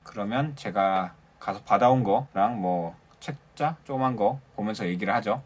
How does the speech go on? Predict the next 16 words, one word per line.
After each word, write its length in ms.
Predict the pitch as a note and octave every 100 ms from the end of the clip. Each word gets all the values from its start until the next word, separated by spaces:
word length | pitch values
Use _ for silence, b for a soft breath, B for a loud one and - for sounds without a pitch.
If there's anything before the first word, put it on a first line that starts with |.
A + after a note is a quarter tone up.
| -
아, 80 | -
참고로 520 | - C3 C#3 B2+ A#2
제가 360 | - F#2+ F2 F2+
이런 220 | A#2 A#2+
후기를 480 | B2 F3+ F#3 F3 E3+
남기는 420 | G2 G2+ A2+ A2+
이유는, 440 | F#2 F2+ B2 F2 -
어, 120 | -
개인적으로 460 | F2+ A#2 B2 C#3 C3
상당히 320 | C3 E3 D#3+
만족해서 680 | A2 F#2 A#2 - D#3+ E3+ D#3+
그래요. 400 | A2 F2 F2 D#2+ -
제가 600 | - F#2+ G#2 G#2 G2+ G2+ -
에스 440 | F2+ - C3 C3
이십일 680 | A#2 G#2 C#3+ C#3 D3 D3+ C3 - _ _ -
시리즈랑 520 | - B2+ G#2 F#2+